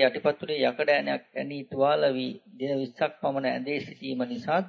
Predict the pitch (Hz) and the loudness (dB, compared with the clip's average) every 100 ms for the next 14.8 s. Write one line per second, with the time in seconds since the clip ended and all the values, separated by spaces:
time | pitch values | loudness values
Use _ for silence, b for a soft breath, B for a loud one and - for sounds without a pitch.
0 | - _ _ _ _ 135 151 160 160 165 | -8 _ _ _ _ 6 6 4 -2 -2
1 | 175 147 139 151 156 156 156 156 165 131 | 0 0 2 2 0 -2 -4 -4 2 2
2 | 143 151 165 160 131 127 120 104 104 _ | 2 -2 -2 0 0 0 -2 -6 -8 _
3 | _ _ _ 131 151 180 160 - 156 156 | _ _ _ 0 4 4 4 4 4 4
4 | 151 147 143 147 139 - 127 165 170 160 | 4 4 4 0 0 0 0 0 -2 0
5 | 127 156 147 160 151 156 131 135 156 - | 0 2 0 0 -2 0 2 2 0 2
6 | 135 143 135 123 127 131 131 127 143 185 | 2 2 0 2 2 4 2 0 -2 -2
7 | - - _ - 120 127 131 127 - 139 | -2 -8 _ -2 2 4 2 -2 -2 0
8 | 127 139 147 143 143 127 131 135 127 117 | 0 0 0 2 4 6 4 2 0 -2
9 | 110 135 175 254 b b _ - 147 - | -2 0 0 -2 b b _ 2 2 2
10 | 165 165 147 139 135 110 - - _ _ | -2 0 -2 -2 0 0 -2 -10 _ _
11 | _ _ _ _ _ _ _ - - 117 | _ _ _ _ _ _ _ -18 -12 -12
12 | - - 143 160 175 160 143 180 170 - | -12 -6 2 4 4 2 -2 -2 -2 -2
13 | 170 160 143 135 131 175 180 - 143 143 | -2 0 0 0 -2 -6 -4 0 2 2
14 | 147 165 170 147 135 143 151 147 | -2 -4 -4 0 0 0 2 2